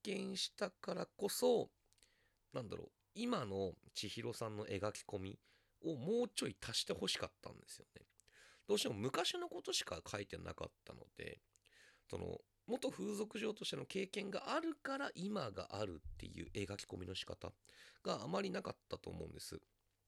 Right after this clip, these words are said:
で、まあ、実際この、なんだろう、水戸黄門みたいな感じなん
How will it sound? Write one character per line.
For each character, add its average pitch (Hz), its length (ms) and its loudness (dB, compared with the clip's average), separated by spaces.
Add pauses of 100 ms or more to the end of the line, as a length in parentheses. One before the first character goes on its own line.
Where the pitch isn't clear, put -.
(580)
で、 165 240 2 (220)
ま 135 100 -2
あ、 90 60 -4
実 214 340 2
際 370 100 4
こ - 120 0
の、 85 180 0 (600)
な 113 80 -2
ん 101 40 -4
だ 87 60 -4
ろ - 140 -6 (100)
う、 - 60 0
水 202 140 2
戸 494 100 10
黄 453 440 10
門 415 60 -4
み 403 100 0
た - 100 0
い - 60 -2
な - 80 -6
感 85 200 -6
じ 85 100 -2
な 92 120 -2
ん 85 100 -6